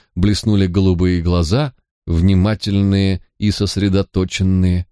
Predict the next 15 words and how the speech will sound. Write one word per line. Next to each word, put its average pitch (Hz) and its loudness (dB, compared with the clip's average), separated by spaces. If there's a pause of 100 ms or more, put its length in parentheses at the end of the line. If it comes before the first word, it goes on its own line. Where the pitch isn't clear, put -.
(1080)
"Говорят, 80 2
что - -2
литейные 101 0
цеха — 92 -2 (540)
очень 107 0
опасное 95 0
место", 95 -2 (280)
произнес 78 -2
я. 64 -8 (800)
"Стрелком 113 0
в 90 -2
армии 101 -4 (360)
быть 95 0
еще 110 0
опаснее" 78 -6